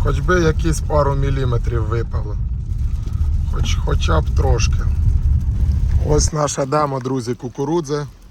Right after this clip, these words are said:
посіяно. Не, не зайду щас туди, поки йде дощик, вже як пройде.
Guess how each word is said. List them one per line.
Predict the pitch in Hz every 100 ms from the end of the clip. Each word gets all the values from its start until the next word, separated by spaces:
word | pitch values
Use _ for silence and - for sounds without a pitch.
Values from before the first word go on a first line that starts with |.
| -
посіяно. | 131 - 147 139 127 120 117 - - - - - - - - - - - - - -
Не, | 135 135
не | 127 135 139
зайду | 135 135 156 170
щас | 156 139
туди, | - 131 139 127 - - - - - - - - -
поки | 127 - 139
йде | 131 135
дощик, | 131 139 123 - - - - - - - - - -
вже | 117 123
як | 127 123
пройде. | - 151 147 127